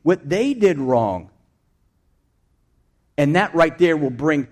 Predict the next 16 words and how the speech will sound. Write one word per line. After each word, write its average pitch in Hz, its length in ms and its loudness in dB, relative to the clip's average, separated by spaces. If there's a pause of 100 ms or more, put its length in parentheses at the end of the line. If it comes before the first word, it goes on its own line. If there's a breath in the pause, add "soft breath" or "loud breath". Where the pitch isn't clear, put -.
(220 soft breath)
tension 202 560 -6
down. 180 440 0
That 180 240 -2
right 170 260 2
there 156 200 2
will 127 140 -6
just 127 280 -8
bring 165 280 -2
it 143 140 -6
on 131 140 -8
a 107 80 -8
whole 165 380 -8
nother 160 220 -4
place. 123 280 -6
You 135 60 -12
just 143 180 -12